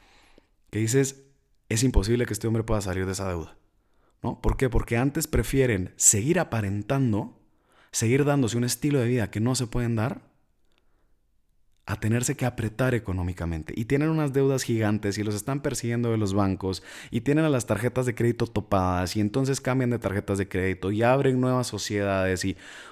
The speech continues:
buscan formas en las que pueden continuar dando, de, dándose ese estilo de vida. Y mira el descaro, mira,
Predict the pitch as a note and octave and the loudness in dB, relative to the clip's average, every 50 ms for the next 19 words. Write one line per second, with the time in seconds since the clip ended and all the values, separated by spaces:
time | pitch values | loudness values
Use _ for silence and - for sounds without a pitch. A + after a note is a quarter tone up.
0 | - - A2 A#2 C#3+ D3+ D3 - C#3+ D3 D3 C3+ C#3+ C#3+ C#3+ C#3+ C#3+ B2 A#2+ A2 | -14 -6 4 6 6 6 6 2 0 0 2 2 2 2 4 2 2 2 2 0
1 | G#2+ - - F#2+ - - B2+ C3 C3+ C#3 - A#2 A2+ A2 G#2 G#2 G#2+ A2 A2+ A#2 | 0 -2 -4 -4 -2 0 2 2 2 2 0 0 0 0 0 2 2 2 2 2
2 | A#2 A#2+ B2 A#2+ A#2 G#2+ A#2 A#2 A#2+ A#2+ - - G2 F#2+ F2+ - - - G#2 A2+ | 2 0 0 0 0 0 0 0 0 0 -2 -2 0 0 0 -2 -2 0 2 4
3 | A#2+ C3 C3 A2+ - A2 A2 G#2+ A#2 G#2+ - - B2 A#2 A#2 G#2+ F#2+ F2+ F#2+ F#2+ | 4 4 2 0 0 -2 -2 -2 -4 -4 -4 -4 -2 0 0 0 0 2 2 2
4 | F#2 F2 - - - - - - - - - - - - _ _ - A2 A2 B2 | 2 0 -2 -6 -14 -18 -20 -20 -20 -20 -20 -20 -20 -20 _ _ 0 2 4 4
5 | D3 F3 F#3+ E3+ B2 G2+ - - - - G2+ G2 F2+ F2 G2 A2 C3 C#3+ D3 - | 4 4 2 2 0 0 0 -2 -2 -2 -2 -2 0 0 0 0 0 0 -2 -4
6 | - - | -6 -10